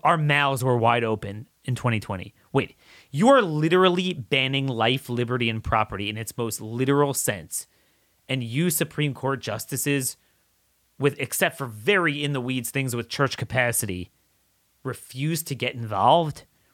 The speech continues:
refuse to call a spade a spade. Alito, to his credit, he gave a speech on this, but it's clear he didn't have, you know, the votes. What, what it seemed like throughout covid,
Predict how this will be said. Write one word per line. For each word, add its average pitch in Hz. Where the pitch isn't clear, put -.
refuse 151
to 127
call 123
a -
spade 120
a 98
spade. 147
Alito, 160
to 185
his 156
credit, 175
he 131
gave 220
a 131
speech -
on 85
this, -
but 160
it's 147
clear 233
he 156
didn't 165
have, 143
you 151
know, 127
the 117
votes. 117
What, 143
what 160
it 147
seemed 262
like 175
throughout 190
covid, 139